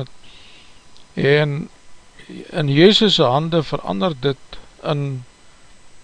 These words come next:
genoeg kos vir almal, vir duisende mense. Net so, die beste pogings wat ons het, neem die Here en hy maak iets daarvan,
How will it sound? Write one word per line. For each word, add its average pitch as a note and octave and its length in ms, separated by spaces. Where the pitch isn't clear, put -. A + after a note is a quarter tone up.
genoeg E3+ 840
kos - 500
vir - 100
almal, D#3+ 340
vir C3+ 280
duisende D3 760
mense. B2+ 640
Net F3 240
so, F#3+ 400
die - 160
beste G#3 360
pogings G3+ 640
wat D#3 160
ons D3+ 160
het, D3+ 240
neem F#3+ 400
die G#3 160
Here B2 300
en C3+ 420
hy D#3 240
maak D3 420
iets F#3 240
daarvan, C#3+ 460